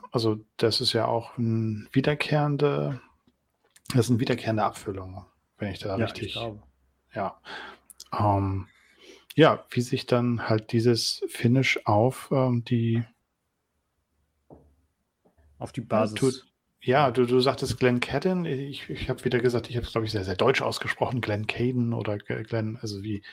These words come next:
Speaker 1: oder wie auch immer.
Speaker 2: Glencairn.
Speaker 1: Ja.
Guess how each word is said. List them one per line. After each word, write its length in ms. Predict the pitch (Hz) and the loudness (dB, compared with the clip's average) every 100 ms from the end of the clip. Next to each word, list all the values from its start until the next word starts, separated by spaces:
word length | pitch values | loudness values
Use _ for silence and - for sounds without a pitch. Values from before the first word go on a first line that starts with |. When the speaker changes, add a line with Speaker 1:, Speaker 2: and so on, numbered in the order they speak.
| - - _ | -20 -20 _
Speaker 1:
oder 180 | - 104 - _ - - - - | -14 -14 -16 _ -20 -20 -14 0
wie 120 | 117 | 0
auch 80 | - | 2
immer. 160 | 117 - - - _ _ _ _ _ _ _ _ _ _ _ - | -4 -8 -16 -20 _ _ _ _ _ _ _ _ _ _ _ -4
Speaker 2:
Glencairn. 480 | 113 127 131 104 92 | 2 2 2 0 4
Speaker 1:
Ja. 440 | 123 131 147 160 | 6 6 4 -2